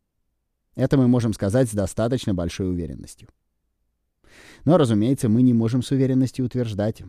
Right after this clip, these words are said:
что именно там осуществляется мышление, основываясь только на том, что мышление в этот момент прекращается.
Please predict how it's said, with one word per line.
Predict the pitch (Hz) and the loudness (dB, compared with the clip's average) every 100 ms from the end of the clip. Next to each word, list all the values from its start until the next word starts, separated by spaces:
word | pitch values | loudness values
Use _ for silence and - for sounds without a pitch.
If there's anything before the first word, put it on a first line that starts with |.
| - | -20
что | - - | -14 -6
именно | 98 107 104 95 | -2 0 -2 -2
там | 104 120 143 | -2 2 2
осуществляется | - 120 110 - 95 92 - | 0 -4 -6 -4 -2 -2 -4
мышление, | 87 80 80 67 62 - _ | -6 -6 -8 -8 -10 -16 _
основываясь | 98 110 131 104 90 85 | -6 2 4 4 0 -2
только | 110 92 | -2 -2
на | 101 104 | -2 2
том, | 185 | 0
что | 175 113 | 2 0
мышление | 107 - 101 120 175 | 0 0 0 2 2
в | |
этот | 147 104 | 0 0
момент | 104 95 107 117 | -2 -2 -2 -2
прекращается. | 110 110 101 - 80 60 - | -4 -4 -4 -4 -8 -10 -18